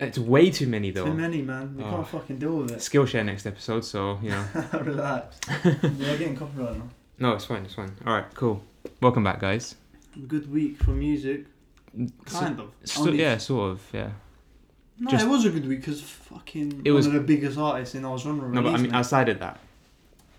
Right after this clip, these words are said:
Speaker 1: that's all.
Speaker 2: Yeah, there's a couple singles here and there.
Speaker 1: Yeah. All right, let's jump into it.
Speaker 2: You go first 'cause I know you're, you're a bigger Weeknd fan than me, innit?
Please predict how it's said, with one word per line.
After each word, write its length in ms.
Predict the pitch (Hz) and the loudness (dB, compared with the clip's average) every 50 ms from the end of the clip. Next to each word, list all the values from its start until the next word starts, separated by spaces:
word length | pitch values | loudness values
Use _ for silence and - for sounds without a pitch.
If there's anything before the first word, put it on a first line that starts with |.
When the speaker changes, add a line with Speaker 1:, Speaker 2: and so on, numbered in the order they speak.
| - 110 - - _ - - | -18 -18 -18 -20 _ -12 -8
Speaker 1:
that's 220 | 107 98 98 - | -6 -6 -6 -6
all. 80 | - 123 | -4 -4
Speaker 2:
Yeah, 140 | 127 127 131 | -4 -2 -2
there's 160 | 139 139 151 | -4 -4 -6
a 20 | |
couple 260 | 147 - 156 120 131 | -4 -6 -6 -6 -6
singles 380 | 123 - 139 135 127 127 127 123 | -8 -8 -6 -6 -4 -4 -4 -4
here 100 | 123 117 | -4 -4
and 140 | 117 120 120 | -4 -4 -4
there. 140 | 120 120 120 - - _ - | -4 -4 -8 -12 -18 _ -12
Speaker 1:
Yeah. 200 | 107 98 90 92 98 101 - _ _ _ _ _ _ - | -10 -10 -8 -10 -12 -14 -16 _ _ _ _ _ _ -8
All 100 | 117 107 | -6 -4
right, 100 | 95 90 - - _ - | -4 -6 -8 -12 _ -10
let's 240 | 110 110 113 - | -8 -6 -6 -4
jump 180 | - 127 123 117 | -4 -2 -2 0
into 200 | 120 117 - 104 | -2 -2 -2 -4
it. 120 | - - - _ _ _ _ _ _ _ _ _ - _ _ _ _ _ _ _ - - - _ _ _ - 127 120 - _ _ _ _ | -6 -8 -10 _ _ _ _ _ _ _ _ _ -20 _ _ _ _ _ _ _ -20 -20 -20 _ _ _ -14 -14 -14 -14 _ _ _ _
Speaker 2:
You 240 | - 143 139 139 131 | -10 -8 -6 -4 -4
go 160 | 123 135 131 | -4 -4 -4
first 300 | 123 - 135 127 123 - | -4 -4 -4 -4 -4 -6
'cause 120 | - 123 123 | -6 -6 -6
I 40 | 127 | -6
know 80 | 127 | -6
you're, 320 | 127 127 123 120 113 113 - - | -4 -4 -4 -4 -4 -6 -10 -8
you're 240 | - 143 156 175 180 | 0 4 6 6 8
a 40 | 170 | 8
bigger 240 | 165 160 139 147 143 | 8 6 6 6 4
Weeknd 380 | 139 135 - - 131 123 120 | 2 0 -2 -4 -6 -6 -6
fan 180 | 120 120 117 117 | -6 -6 -6 -6
than 140 | 120 113 113 | -6 -6 -6
me, 120 | 120 117 | -6 -6
innit? 140 | 113 110 | -6 -8